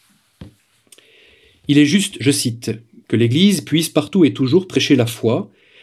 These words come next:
avec une authentique liberté, enseigner sa doctrine sociale, accomplir sans entrave sa mission parmi les hommes, porter un jugement moral, même en des matières qui touchent le domaine politique, quand les droits fondamentaux de la personne ou le salut des âmes l'exigent,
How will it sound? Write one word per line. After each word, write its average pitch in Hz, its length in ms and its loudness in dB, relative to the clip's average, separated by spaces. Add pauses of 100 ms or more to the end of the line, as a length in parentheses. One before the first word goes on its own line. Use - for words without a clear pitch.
avec 151 280 0
une 147 80 4
authentique 175 420 -2
liberté, 139 580 -2 (460)
enseigner 123 560 2
sa 131 100 -4
doctrine 127 320 -2
sociale, 117 580 -2 (380)
accomplir 123 480 -2
sans 135 200 0
entrave 147 360 0
sa 131 140 -2
mission 156 400 2
parmi 127 220 -2
les 143 180 2
hommes, 113 320 0 (420)
porter 123 320 0
un 123 60 0
jugement 127 300 0
moral, 117 520 0 (340)
même 175 180 2
en 156 60 0
des 131 120 2
matières 147 600 0
qui 120 180 -12
touchent 208 260 0
le 147 60 0
domaine 127 320 2
politique, 120 720 -8 (320)
quand 113 100 -4
les 110 120 -2
droits 113 260 0
fondamentaux 147 540 2
de 131 40 -2
la 131 60 0
personne 143 380 0
ou - 20 6
le 123 60 2
salut 143 240 2
des 139 200 4
âmes 147 140 4
l'exigent, 143 560 0